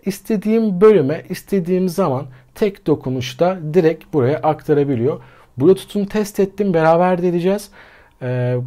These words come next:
Bluetooth'u gerçekten herhangi bir gecikme yaşatmıyor. Direkt,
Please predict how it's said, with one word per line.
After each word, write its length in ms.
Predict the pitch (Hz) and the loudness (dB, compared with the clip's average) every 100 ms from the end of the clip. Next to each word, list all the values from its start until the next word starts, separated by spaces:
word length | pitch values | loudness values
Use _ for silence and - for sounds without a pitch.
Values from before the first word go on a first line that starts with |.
| 123 | -2
Bluetooth'u 420 | 139 165 - 180 | -2 -4 -4 -2
gerçekten 460 | 180 180 185 185 175 | 0 0 -4 -6 -6
herhangi 520 | 175 175 180 175 151 | -4 -2 -2 -4 -4
bir 80 | 175 | -4
gecikme 600 | 127 123 127 - - 170 | 0 -2 -2 -8 -6 -2
yaşatmıyor. 800 | 147 135 - 165 - 143 156 208 - - _ - 113 113 | 0 0 -2 -4 -4 -6 -4 -8 -16 -20 _ -18 -14 -8
Direkt, 380 | 131 165 147 151 | -2 0 -2 -4